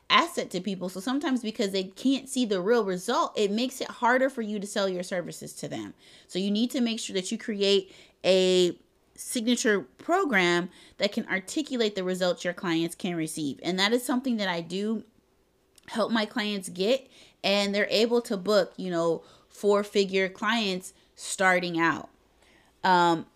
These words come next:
the second thing I like to do is make sure that you, I, I found my,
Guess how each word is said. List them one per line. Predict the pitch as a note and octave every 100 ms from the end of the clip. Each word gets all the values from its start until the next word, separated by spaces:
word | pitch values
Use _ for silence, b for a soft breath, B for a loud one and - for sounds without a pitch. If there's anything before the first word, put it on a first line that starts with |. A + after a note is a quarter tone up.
| -
the | G3+ A#3+
second | D4+ D4+ F4+
thing | D4+ C#4
I | B3
like | A#3 A3+
to | A#3+
do | G3+ A3 A3
is | A#3 A3
make | A#3 A#3
sure | C4+ A#3+
that | A3 B3
you, | B3 -
I, | F#3+ A#3 A3+
I | F4
found | G4 F4+ E4+
my, | D4+